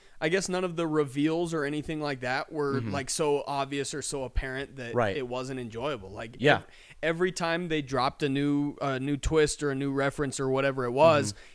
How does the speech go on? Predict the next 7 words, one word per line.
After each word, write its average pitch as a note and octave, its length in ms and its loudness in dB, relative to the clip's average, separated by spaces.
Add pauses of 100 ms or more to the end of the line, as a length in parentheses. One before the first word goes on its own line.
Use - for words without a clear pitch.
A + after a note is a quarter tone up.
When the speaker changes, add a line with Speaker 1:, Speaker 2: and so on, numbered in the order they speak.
Speaker 1:
introduced D3+ 560 0
a D3 60 0
new C#3 160 -2
character, C#3+ 600 0 (460)
it D3+ 120 0
was D3+ 200 2
all, D3+ 580 2